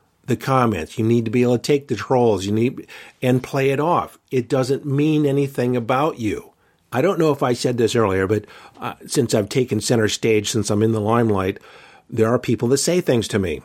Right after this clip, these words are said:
They say some derogatory things. Some people don't like me. It's okay.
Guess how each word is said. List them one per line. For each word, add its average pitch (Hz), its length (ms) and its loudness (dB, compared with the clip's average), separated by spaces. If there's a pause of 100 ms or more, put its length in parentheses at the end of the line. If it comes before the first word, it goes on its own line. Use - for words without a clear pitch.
They 104 140 -2
say 113 560 2
some 113 320 0
derogatory 123 600 2
things. 143 240 -2
Some 110 200 2
people 127 260 0
don't 127 380 0
like 151 340 -2
me. - 320 -6
It's 165 160 -2
okay. 247 500 -2